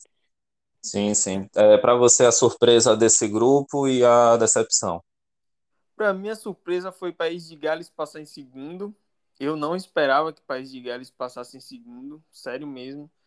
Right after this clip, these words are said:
Speaker 2: No
Speaker 1: Hum.
Speaker 2: máximo ali terceiro, terceiro colocado,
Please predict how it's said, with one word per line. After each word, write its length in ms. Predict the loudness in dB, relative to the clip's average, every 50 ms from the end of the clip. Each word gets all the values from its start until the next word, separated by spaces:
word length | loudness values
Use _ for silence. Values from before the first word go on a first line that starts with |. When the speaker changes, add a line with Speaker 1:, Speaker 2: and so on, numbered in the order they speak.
| _ _ _ _ _
Speaker 2:
No 180 | -12 -10 -8 -8
Speaker 1:
Hum. 40 | -6
Speaker 2:
máximo 540 | -4 -2 -2 -2 -2 -2 -6 -12 -12 -12
ali 180 | -10 -10 -12 -14
terceiro, 880 | -14 -16 -16 -16 -16 -18 -16 -16 -14 -14 -14 -16 -18 -18 -18 -20 -20 _ _ _ _ _ _ _ _ _ _ _ _ _ _ _ _ _ _
terceiro 800 | -12 -12 -12 -12 -14 -12 -10 -10 -10 -10 -10 -12 -12 -16 -20 _
colocado, 840 | _ -2 0 0 0 -2 -4 _ -2 -2 0 0 -2 -4 -8 -14